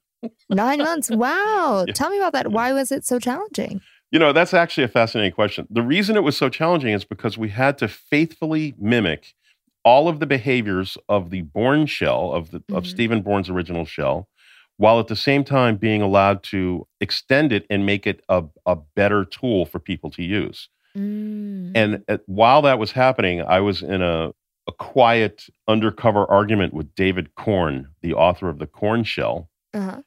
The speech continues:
Speaker 2: The, the posics committee, which is the committee that says, uh, what's standard Unix, they got involved and said, "Oh, good, we're gonna define what the standard shell is."
Speaker 1: Mm-hmm.
Speaker 2: And the two most important people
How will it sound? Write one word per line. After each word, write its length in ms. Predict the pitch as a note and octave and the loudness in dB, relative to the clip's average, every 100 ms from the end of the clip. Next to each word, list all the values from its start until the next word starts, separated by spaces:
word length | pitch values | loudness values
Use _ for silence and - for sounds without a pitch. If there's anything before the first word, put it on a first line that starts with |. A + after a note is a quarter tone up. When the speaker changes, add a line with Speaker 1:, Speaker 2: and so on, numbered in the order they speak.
| _ | _
Speaker 2:
The, 260 | D#3+ G3+ F3+ | 2 2 2
the 220 | G3+ F#3+ - | 0 -2 0
posics 420 | - C3 C#3 C#3 | 4 4 4 -4
committee, 440 | - A#2 F#2 E2+ E2+ | -6 -2 0 0 -2
which 200 | E2+ - | -6 -10
is 120 | F2 | -10
the 100 | F2+ | -10
committee 280 | - F#2+ F2 | -8 -6 -4
that 180 | D#2 - | -6 -8
says, 480 | F2+ E2 D#2+ - B1+ | -6 -4 -6 -10 -4
uh, 280 | D2+ C#2 C#2 | -2 -2 -6
what's 560 | D2+ E2+ F2+ - - - | -6 -4 -4 -8 -16 -14
standard 520 | - F#2 F2 E2+ C#2 | -6 -2 -2 -4 -6
Unix, 480 | E2 D#2 C#2+ - - _ - _ _ - | -6 -6 -6 -12 -18 _ -20 _ _ 0
they 200 | G#2 G#2+ | 2 2
got 180 | G#2 | 2
involved 340 | G2+ E2+ F2+ F2 | 2 2 2 2
and 80 | - | -2
said, 160 | G2 | 2
"Oh, 100 | A2+ | 2
good, 200 | F2+ A2+ | 2 -2
we're 100 | F2 F2+ | -2 -2
gonna 120 | F#2 | -2
define 640 | F2 - F2+ F2+ F2+ F#2 - - | -4 -2 0 2 0 -6 -12 -14
what 260 | F2 F2 | -10 -8
the 100 | - D#2 | -8 -10
standard 440 | - F2 E2 D2+ | -4 -4 -4 -6
shell 380 | - A2 A2 G2+ | -6 0 0 0
is." 400 | B1+ C#2+ F#2+ - - | -6 -8 -10 -16 -14
Speaker 1:
Mm-hmm. 180 | G#3 F3 | -10 -2
Speaker 2:
And 340 | F2 F2 E2+ - | 0 2 0 -4
the 400 | E2+ F2 E2 D#2+ - | -2 -2 0 -4 -6
two 480 | - A#2 A2 G#2 - _ _ _ - | 0 2 2 -2 -6 _ _ _ 0
most 260 | G2 G2 | 0 0
important 400 | F#2 - G#2 - | -4 -2 -2 -2
people 480 | - F#2+ F#2+ E2 - | -4 -4 -2 -4 -8